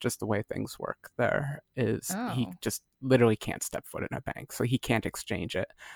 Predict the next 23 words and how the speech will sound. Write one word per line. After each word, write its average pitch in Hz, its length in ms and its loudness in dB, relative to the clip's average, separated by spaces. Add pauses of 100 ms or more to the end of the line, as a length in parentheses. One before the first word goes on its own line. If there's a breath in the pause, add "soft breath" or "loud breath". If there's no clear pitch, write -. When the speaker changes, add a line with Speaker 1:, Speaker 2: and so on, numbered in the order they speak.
(100)
Speaker 1:
So 135 140 8
he's 135 260 10
gotta 120 180 8
exchange 113 460 4
it 95 80 2
with 113 100 2
someone - 300 0
else, 120 240 4
who - 80 -2
would 85 120 0
exchange - 380 -2
it 107 80 0
with - 100 -6
someone - 260 -4
else, - 200 -4
someone - 300 -4
else. - 200 -4
That's - 220 4
why 113 140 4
he 113 80 0
was 101 160 0
so - 160 -2
reticent. - 460 -2